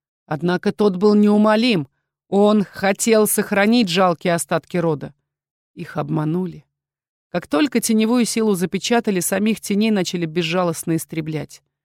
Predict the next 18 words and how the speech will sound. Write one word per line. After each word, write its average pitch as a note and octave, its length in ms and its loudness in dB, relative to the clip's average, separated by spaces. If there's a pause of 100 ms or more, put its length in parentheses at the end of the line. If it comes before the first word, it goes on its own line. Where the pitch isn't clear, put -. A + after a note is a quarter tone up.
Эмалии C4+ 520 6
удалось B3 480 4
сбежать G#3+ 540 0
из D#3+ 120 -6
королевского F3+ 600 -4
замка, G#3+ 420 0
уведя F#3+ 340 -2
с F3+ 60 -4
собой F3+ 300 -2
сестру F3+ 400 -4
Азалию. D#3+ 560 -2 (600)
К - 60 -20
тому F#3+ 220 0
времени G#3 400 2
та F3+ 180 -2
выхаживала F#3+ 560 -2
своего G#3 360 -2
первенца. G3+ 680 -2